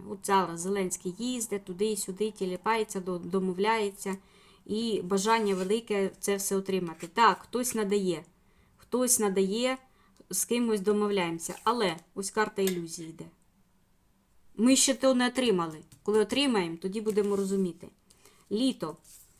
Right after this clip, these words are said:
Іде якась, буде скандал. Буде якась фігня приключиться. І далі, далі, по королеві монет, по королеві монет.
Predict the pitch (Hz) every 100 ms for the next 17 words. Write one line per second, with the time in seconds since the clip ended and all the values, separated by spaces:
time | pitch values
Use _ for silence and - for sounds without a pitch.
0 | _ - - 208 202 285 247 240 254 254
1 | - - 196 247 226 226 214 - - 220
2 | 208 165 143 - _ - - 180 240 233
3 | 226 220 240 233 226 - 220 208 185 156
4 | - _ - - 190 196 196 - 180 -
5 | 156 147 - _ _ - - - - -
6 | _ - 208 233 233 226 208 233 285 294
7 | 196 160 - - 175 214 202 175 160 147
8 | _ _ _ _ - - 233 240 196 -
9 | 214 220 220 190 180 180 185 233 285 -
10 | - - - - - - - - - -
11 | - - - - - - 202 196 202 196
12 | 185 180 180 175 170